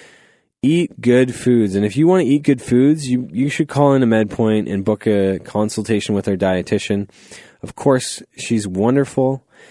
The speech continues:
and, uh, she's got a wide variety of availabilities. She can also do kinda Skype or phone call consults as well if you have questions. And guess what? A lot of companies actually have benefits for this type of thing. So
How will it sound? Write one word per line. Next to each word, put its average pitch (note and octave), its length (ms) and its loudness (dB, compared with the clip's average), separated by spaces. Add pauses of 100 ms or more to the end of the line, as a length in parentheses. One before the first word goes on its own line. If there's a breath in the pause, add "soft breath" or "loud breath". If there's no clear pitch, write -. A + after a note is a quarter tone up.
(260 soft breath)
and, G#2+ 360 0
uh, G#2 260 2
she's - 260 -4
got B2+ 160 4
a B2 60 4
wide A2 280 0
variety A2 400 2
of A2 60 0
availabilities. G#2 840 0
She - 160 -6
can G#2 120 0
also G2+ 280 -2
do G2 260 -2
kinda G2 260 -4
Skype G2 560 -2
or F#2+ 160 -4
phone G2 260 -4
call F#2+ 240 -2
consults F#2 720 -4
as F2+ 140 -10
well F#2+ 240 0
if C3 120 -8
you F#2+ 60 -4
have E2+ 80 -8
questions. A#2+ 760 -6 (500 loud breath)
And B2 100 -2
guess C#3 280 0
what? D#3 200 2
A C3 60 2
lot A#2+ 200 4
of C3+ 120 -4
companies C3 440 -2
actually A#2 340 -2
have B2 180 -2
benefits A#2 480 -2
for A#2 260 0
this A#2 180 -2
type A2+ 220 -2
of A2 100 -4
thing. C3+ 360 -2
So G2 320 -2